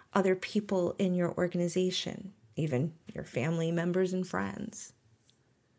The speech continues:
Change is scary. It's not easy. But it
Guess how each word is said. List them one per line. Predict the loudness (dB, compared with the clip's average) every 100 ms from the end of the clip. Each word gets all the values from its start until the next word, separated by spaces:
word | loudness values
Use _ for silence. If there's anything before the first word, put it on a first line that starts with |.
| _ _ _ _ _ _ _ _ _ _ _ _ _ -12
Change | 0 2 4 2
is | -2
scary. | 0 0 0 -4 -8 -12 _ _ _ _ _ _ _ _ _ -2
It's | 0 4
not | 4 4
easy. | 2 0 -4 -10 -16 _ _ _ _ _ _ _ _ _ _ _ _ _ _
But | 2 2 4
it | 4 4